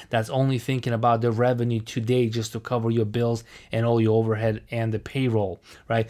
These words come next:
So you need to be communicating to your new team members about growth, the growth for them, but also the growth for the organization, because as human beings, we all want to know that we are part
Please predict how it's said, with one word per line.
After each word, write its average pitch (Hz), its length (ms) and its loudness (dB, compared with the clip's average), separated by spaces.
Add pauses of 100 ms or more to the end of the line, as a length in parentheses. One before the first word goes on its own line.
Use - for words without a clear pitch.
(100)
So 127 200 2
you 120 220 0
need 175 200 2
to 180 80 -2
be 160 140 -2
communicating 139 800 0
to 123 120 -6
your 120 140 0
new 127 180 0
team 151 280 -4
members 113 420 2 (240)
about 120 680 2
growth, 120 480 4
the 110 80 -4
growth 123 340 0
for 120 140 -4
them, 156 260 0
but 131 120 2
also 123 280 0
the 117 100 -2
growth 113 460 0 (240)
for 123 300 0
the 110 120 0
organization, 110 720 2
because 110 340 0 (440)
as 147 340 2
human 147 340 0
beings, 131 320 -2
we 120 280 -6
all 131 320 0
want 120 300 -2
to - 120 -6
know 127 380 2
that 113 340 0 (220)
we 123 240 2
are 120 80 2
part 120 480 2